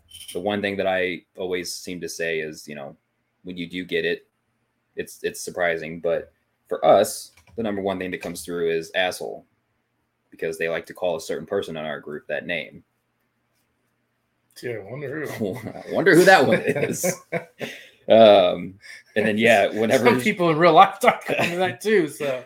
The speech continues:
Speaker 1: <laughs> Whenever she put those headphones on, man, it was "F you, F this,"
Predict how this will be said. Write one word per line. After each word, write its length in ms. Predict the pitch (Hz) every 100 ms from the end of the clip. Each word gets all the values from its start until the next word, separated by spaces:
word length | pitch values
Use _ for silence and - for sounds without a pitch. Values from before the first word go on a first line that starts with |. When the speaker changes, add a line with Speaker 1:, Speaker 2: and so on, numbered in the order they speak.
| _
Speaker 1:
<laughs> 80 | -
Whenever 340 | 107 135 131
she 280 | 120 123 127
put 200 | 131 127
those 180 | 127 113
headphones 400 | 127 113 101 98
on, 200 | 98 95
man, 220 | 98 98
it 100 | 127
was 180 | 85 -
"F 200 | 117 117
you, 260 | 135 123 117
F 180 | 131 123
this," 1000 | 135 113 101 - - - - - 123